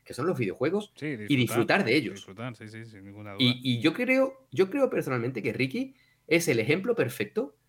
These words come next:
Speaker 1: de jugar y hacer directos por el mero hecho de hacerlo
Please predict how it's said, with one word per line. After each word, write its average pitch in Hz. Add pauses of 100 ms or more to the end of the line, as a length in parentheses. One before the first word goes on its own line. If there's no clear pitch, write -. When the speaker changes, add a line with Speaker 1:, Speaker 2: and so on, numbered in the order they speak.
(180)
Speaker 1:
de 117 (680)
jugar 123 (300)
y 131
hacer 185
directos 202 (460)
por 143
el 120
mero 170
hecho 170 (380)
de 123
hacerlo 208